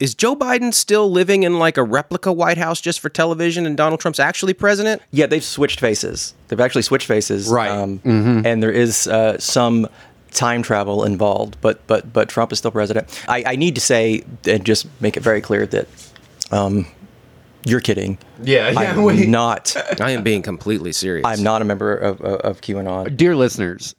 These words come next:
Speaker 3: uh, I would like to think that you by now can tell when Jonathan is being sarcastic and not. I, however, like David, struggle with this.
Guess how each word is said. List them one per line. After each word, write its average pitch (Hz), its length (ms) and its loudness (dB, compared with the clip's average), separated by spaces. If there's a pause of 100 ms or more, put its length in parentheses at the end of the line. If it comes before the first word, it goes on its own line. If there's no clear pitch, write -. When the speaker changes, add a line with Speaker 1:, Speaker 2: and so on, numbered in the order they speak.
Speaker 3:
uh, 113 500 0
I 147 140 0
would 160 120 0
like 139 180 0
to 127 80 -4
think 113 340 0
that 98 400 -2 (220)
you 120 280 0
by 120 200 0
now 104 480 -2
can 107 180 0
tell 131 340 0
when 110 140 0
Jonathan 98 440 0
is 92 160 -2
being 95 260 0
sarcastic 95 580 -4
and 92 120 -4
not. 98 300 -2 (120)
I, 170 280 2
however, 110 640 2
like 98 280 -2
David, 92 460 -4 (180)
struggle 110 580 -2
with 98 180 -4
this. - 360 -6